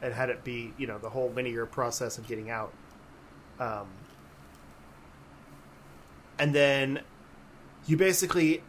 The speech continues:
like, get a cutscene of escaping, and then you're back in the present,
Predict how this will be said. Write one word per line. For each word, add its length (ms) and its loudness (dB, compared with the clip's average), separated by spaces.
like, 200 -2
get 140 10
a 60 6
cutscene 580 2
of 100 -2
escaping, 600 4
and 120 6
then 80 4
you're 80 6
back 240 6
in 80 -2
the 60 -4
present, 340 -2